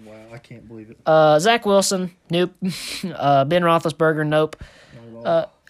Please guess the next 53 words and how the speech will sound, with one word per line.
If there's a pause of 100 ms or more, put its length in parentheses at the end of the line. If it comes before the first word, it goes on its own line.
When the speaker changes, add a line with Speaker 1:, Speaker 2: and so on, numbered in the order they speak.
(160)
Speaker 2:
Uh,
let
me
ask
you
this
before
I
answer
this
next
one,
'cause
the
next
one's
Rodgers. (720)
Are
you
asking
me
who
I
would
rather
have
for
the
next (120)
year,
the
next
five
years,
the
next
decade?
What,
what's
the (180)
Speaker 1:
Next
five
years.
I
think
that's
realistic
for
a
quarterback.
Speaker 2:
Next
five
years?